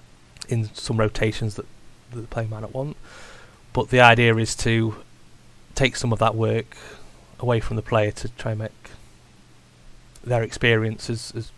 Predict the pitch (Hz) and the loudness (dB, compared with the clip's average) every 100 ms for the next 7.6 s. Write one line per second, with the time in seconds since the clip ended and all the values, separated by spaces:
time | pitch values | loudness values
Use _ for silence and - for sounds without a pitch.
0 | - 110 - 113 110 - - 113 117 117 | -14 -14 -10 -12 -12 -14 -14 -14 -14 -16
1 | - - - - - - - - - 120 | -20 -20 -20 -20 -20 -20 -20 -2 4 4
2 | 120 - - - - - - - - 143 | 4 -4 -20 -20 -20 -20 -20 -20 -6 -4
3 | 120 131 120 127 123 117 - - 113 110 | -2 -2 2 4 2 0 -12 -10 -4 0
4 | 110 107 107 - - - - - 127 110 | 0 0 -4 -12 -20 -20 -20 -14 -6 -6
5 | - 117 117 113 113 101 - - - - | -4 0 2 4 0 -4 -14 -20 -20 -20
6 | - - - - - - - - - 120 | -20 -20 -20 -20 -20 -20 -20 -14 -6 -2
7 | 107 107 - 110 107 - | 0 -2 -2 -4 -6 -12